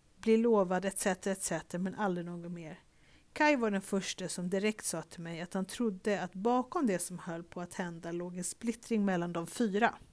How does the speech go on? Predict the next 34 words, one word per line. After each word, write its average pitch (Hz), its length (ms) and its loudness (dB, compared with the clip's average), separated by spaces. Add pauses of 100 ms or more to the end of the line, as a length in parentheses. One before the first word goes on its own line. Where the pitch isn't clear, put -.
(720)
Att 190 180 -4
någon 214 420 6
ville 208 200 4
slå 226 360 4
Leif 180 340 0
i 190 80 -6
huvudet 175 720 -6 (200)
för - 160 -6
att 185 120 -6
han 202 200 0
givit 190 260 0
sitt - 160 -4
beskydd 208 580 -2
åt - 140 -10
tanken 175 400 -2
att 175 320 -4
låta 190 340 -2
chilenska 180 500 -2
barn 170 260 -6
åka - 180 -12
till - 140 -10
Sverige. 175 500 -6 (560)
Det 208 80 -4
började 202 300 2
pratas 220 500 4
om 202 120 0
risken 196 440 -2
för 180 120 -8
att - 100 -10
dessa 202 320 2
barn 180 320 -2
exporterades 208 880 2
till 175 140 -2
Sverige 170 460 -2